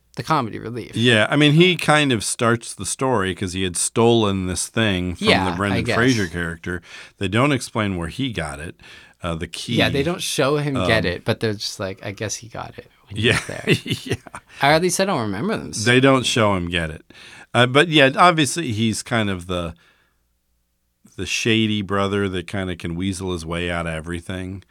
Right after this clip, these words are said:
Speaker 2: Uh, is always looking to make a buck or whatever.
Speaker 1: You know, he's the
Speaker 2: He's a l-,
Speaker 1: pickpocket.
Speaker 2: yeah.
Speaker 1: They, which I, I, I, I appreciate that they established that he, he's, he pickpocketed it, and then later he pickpockets the bad guy,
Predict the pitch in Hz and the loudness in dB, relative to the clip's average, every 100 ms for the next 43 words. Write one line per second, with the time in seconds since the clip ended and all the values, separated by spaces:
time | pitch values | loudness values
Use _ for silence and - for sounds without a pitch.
0 | _ - - _ 82 80 85 82 92 92 | _ -20 -20 _ -16 -12 -10 -6 -4 -4
1 | 82 85 92 85 80 82 80 76 78 76 | -6 -8 -6 -6 -6 -8 -10 -10 -10 -10
2 | 85 76 73 76 143 127 127 127 151 147 | -10 -10 -8 -4 -2 -2 -2 -2 -2 -2
3 | 156 147 143 131 143 127 113 131 127 117 | -4 0 2 4 4 4 2 -4 -2 -2
4 | 98 87 82 135 135 165 160 220 214 196 | -2 -2 -2 -2 0 2 4 2 4 4
5 | 220 220 220 - 190 185 214 196 185 160 | 4 4 2 0 0 0 0 -2 -2 2
6 | 156 143 - - 139 160 165 - 165 143 | 2 2 0 0 2 2 0 0 0 2
7 | 156 156 - 165 156 - 175 160 170 - | 2 0 -2 -4 -4 -6 -8 -4 -4 2
8 | 160 - 156 156 160 160 - - _ _ | 2 2 -4 -4 -2 -4 -8 -20 _ _
9 | - 131 131 123 120 127 127 131 123 120 | -6 -2 -2 -2 0 0 0 0 -4 -8
10 | 127 - 117 113 110 - 107 104 104 110 | -10 -6 -6 -6 -12 -12 -8 -8 -6 -8
11 | 104 110 104 | -6 -8 -10